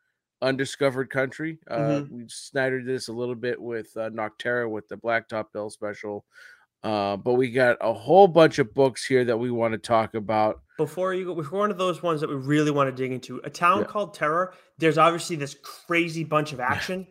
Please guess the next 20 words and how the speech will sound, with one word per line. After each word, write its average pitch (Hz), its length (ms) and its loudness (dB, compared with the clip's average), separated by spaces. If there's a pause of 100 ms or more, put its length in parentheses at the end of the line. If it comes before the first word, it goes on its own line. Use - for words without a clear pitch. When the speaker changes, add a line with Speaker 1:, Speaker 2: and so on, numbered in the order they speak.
Speaker 2:
that 151 160 4
gets 156 260 -4
brought 156 340 2
into 165 220 -4
the 170 120 -6
mix. 185 320 -8 (460)
Until 165 480 0
that 202 260 4
happened, 185 360 2
I - 20 4
was 175 100 2
like, 170 260 -4
"Okay, 202 200 -2
what?" 202 300 -4
Like, 170 160 -2
I'm 175 120 0
kinda 226 300 4
confused. - 580 -10
Like, 143 160 -4
the, 147 160 -4